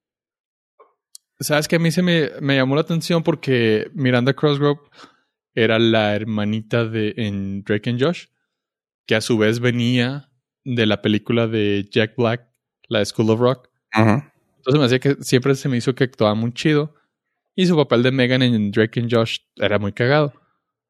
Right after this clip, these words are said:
Speaker 1: Entonces cuando se fue a iCarly, así como, eh, pues a ver qué, qué sigue haciendo. Y,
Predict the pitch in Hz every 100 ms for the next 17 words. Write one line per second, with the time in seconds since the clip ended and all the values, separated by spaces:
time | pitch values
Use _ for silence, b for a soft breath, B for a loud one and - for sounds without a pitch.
0 | _ 131 120 135 131 127 120 117 143 135
1 | 131 135 139 151 233 - 165 160 - 156
2 | _ _ - 135 135 123 117 107 _ _
3 | _ _ _ _ _ _ _ _ 160 170
4 | 175 165